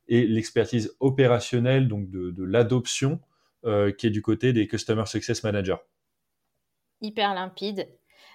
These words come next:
Speaker 2: Euh, et donc toi, concrètement, ton poste de Strategic Account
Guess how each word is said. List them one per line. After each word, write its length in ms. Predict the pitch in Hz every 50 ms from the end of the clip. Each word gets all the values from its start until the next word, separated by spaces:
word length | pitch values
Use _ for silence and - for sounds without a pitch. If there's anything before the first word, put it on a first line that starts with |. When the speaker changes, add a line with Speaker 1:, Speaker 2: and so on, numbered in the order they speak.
| _ -
Speaker 2:
Euh, 720 | - 160 156 160 160 151 151 156 156 151 151 151 156 156 156 - -
et 120 | - 202
donc 200 | 208 220 220 214 - _ -
toi, 560 | - - - 240 240 254 262 294 320 349 349 _ _ _
concrètement, 920 | - - 294 285 277 - 277 254 262 - - 254 247 247 254 262 277 302 320 330 330 _ _ _
ton 120 | - 226 214
poste 520 | 214 - 262 254 254 - - _ - -
de 120 | 190 202 214
Strategic 680 | 214 214 - - 247 220 226 233 220 202 233 226 -
Account 220 | 220 208 - 208